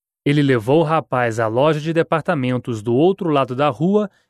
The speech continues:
e comprou-lhe o melhor casaco que havia ali. No dia em que ele foi apoiado presidente da igreja na conferência, uma menininha abriu caminho entre a multidão,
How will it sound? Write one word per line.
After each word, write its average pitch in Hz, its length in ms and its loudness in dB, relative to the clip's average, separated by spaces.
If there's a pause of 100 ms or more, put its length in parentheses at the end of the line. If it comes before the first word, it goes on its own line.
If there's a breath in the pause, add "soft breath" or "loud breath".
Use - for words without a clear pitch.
e 185 80 -2
comprou-lhe 180 680 0
o 170 60 -2
melhor 135 500 0
casaco 139 600 -2
que - 160 -4
havia 123 300 -2
ali. 98 280 -8 (1040)
No 117 160 0
dia 160 280 2
em 165 80 0
que - 160 -4
ele 139 160 0
foi 160 260 0
apoiado 120 540 0
presidente 131 600 -2
da 160 120 2
igreja 117 420 -2
na 110 100 -4
conferência, 143 800 -2 (360 soft breath)
uma 220 240 2
menininha 170 640 0
abriu 147 420 0
caminho 151 560 0
entre 180 220 -2
a 170 40 2
multidão, 151 640 -2